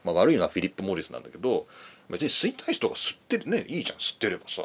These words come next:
で、その吸わ-、吸いたくもない人にも対してのさ、そんななんかパドックでさ、パドックパスとかでさ、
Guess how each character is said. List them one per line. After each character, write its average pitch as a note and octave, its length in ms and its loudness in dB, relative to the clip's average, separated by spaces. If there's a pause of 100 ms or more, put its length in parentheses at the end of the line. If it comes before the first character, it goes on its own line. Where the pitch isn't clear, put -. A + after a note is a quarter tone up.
(120)
で、 - 80 -16
そ - 140 -12
の - 40 -12
吸 - 380 0
わ-、 C4+ 80 2
吸 C#4 220 4
い - 40 -2
た D#4+ 120 2
く C#4+ 80 0
も D#3+ 80 4
な A3+ 200 6
い D#4 40 2
人 - 160 0
に A#2 80 0
も F2+ 80 -6
対 G2+ 200 2
し - 60 -8
て D#2 60 -8
の D2+ 40 -8
さ、 - 140 -6
そ - 100 -8
ん D2+ 80 -8
な D2+ 100 -6
な D#2 100 -4
ん D2+ 40 -8
か D2+ 80 -6
パ - 140 4
ド - 80 -4
ッ - 20 -18 (120)
ク - 60 -16
で - 40 -14
さ、 - 260 -6
パ - 120 -4
ド - 60 -14
ッ - 20 -16
ク - 160 -14
パ - 120 -2
ス - 100 0
と - 80 -8
か - 80 -10
で - 60 -12
さ、 - 140 -6